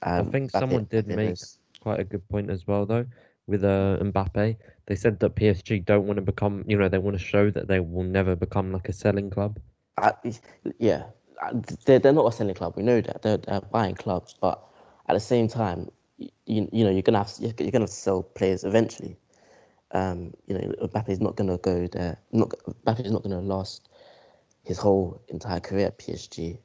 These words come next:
Speaker 2: Um, we all know that. He, we all literally know he wants to leave. He's probably said this. Um,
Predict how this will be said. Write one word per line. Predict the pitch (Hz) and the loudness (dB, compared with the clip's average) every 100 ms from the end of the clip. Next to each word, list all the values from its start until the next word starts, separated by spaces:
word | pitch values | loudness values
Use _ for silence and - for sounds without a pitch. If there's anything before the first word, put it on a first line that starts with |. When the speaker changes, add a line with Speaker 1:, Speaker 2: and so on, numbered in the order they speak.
| - | -10
Speaker 2:
Um, | 78 85 - | -6 -6 -2
we | 98 | 0
all | |
know | 92 98 | 2 2
that. | 85 - | 0 -4
He, | - - - | -6 -6 -2
we | 104 | 0
all | 101 87 | 0 -2
literally | 104 95 - 95 | -2 -2 -2 -2
know | 95 | 0
he | 95 | 0
wants | 90 85 | -2 -4
to | - | 0
leave. | 92 87 - - _ _ _ | 2 0 -4 -14 _ _ _
He's | - - | -8 -2
probably | 107 98 92 | 0 0 -2
said | - 95 | -2 -2
this. | - - - - _ _ _ _ _ _ _ | -2 -12 -12 -20 _ _ _ _ _ _ _
Um, | 87 90 90 90 | -2 -2 -2 -4